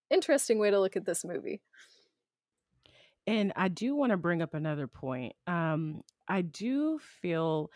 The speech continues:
Speaker 2: that we get, um, a lot of movies that talk about the broken or, like, the mentally unstable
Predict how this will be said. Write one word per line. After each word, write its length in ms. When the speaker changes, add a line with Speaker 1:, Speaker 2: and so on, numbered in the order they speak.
Speaker 2:
that 340
we 640
get, 720
um, 340
a 120
lot 320
of 140
movies 680
that 200
talk 280
about 460
the 440
broken 1040
or, 240
like, 260
the 120
mentally 520
unstable 800